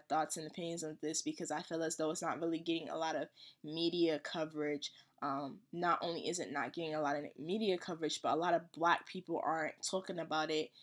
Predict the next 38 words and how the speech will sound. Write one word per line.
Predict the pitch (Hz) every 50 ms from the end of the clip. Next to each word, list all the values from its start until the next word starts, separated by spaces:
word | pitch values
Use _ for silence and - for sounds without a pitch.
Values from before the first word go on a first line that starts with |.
| - - _ _ _ _ _ -
and | 165 170 - -
aren't | 143 175 170 - -
discussing | - 165 170 - - - - 190 185 - - - 165 156 147 147
it. | - -
And | 165
I | 151 165
feel | - - 170 170 165
as | 165 185 - -
though | 160 160 156 156 151 151 - _ _ - _ _ _ _ _ _ _ _ _ _ - 170 165
we | 175 208 214
need, | 202 190 185 185 165 -
this | - 185 202 -
is | 202 -
something | 196 180 - 180 175
that | 170 156 135
needs | 156 175 180 -
to | - 170
be | 165 156
discussed. | - 156 - - - 151 143 151 180 - - - - _ _ _ _ _ _ - -
And | 170 170 165 165 165 156 151 98
I | 147 -
just | 180 175 - -
feel | - 170 165
like | 165 160 156 151 113 -
it | 156 170
wouldn't | 180 175 175 170
be | 175 170 160
right | 160 156 120 139
of | 170
me | 175 170 160 160
if | - -
I | 156 151
didn't | 156 165 170 170 175 - -
come | - 185 160 156
and | 156 165
speak | - - - 175 - -
on | 156 156 156
it. | 151 147 147